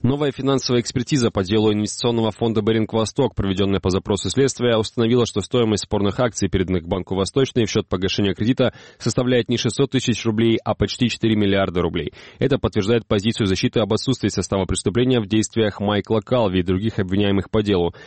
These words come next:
Согласно заявлению мино-, мино-, миноритариев Банка Восточный, которое легло в основу обвинения, шестьдесят процентов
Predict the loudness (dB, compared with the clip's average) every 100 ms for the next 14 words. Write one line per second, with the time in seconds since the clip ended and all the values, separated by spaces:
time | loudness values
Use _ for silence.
0 | -16 -4 0 0 0 0 0 2 2 2
1 | 2 0 -2 0 0 0 0 2 2 2
2 | 2 2 0 -2 -2 0 -2 0 0 0
3 | 0 -2 0 0 2 0 0 0 0 0
4 | 0 0 2 2 0 -2 -2 -2 -2 -2
5 | 0 0 -2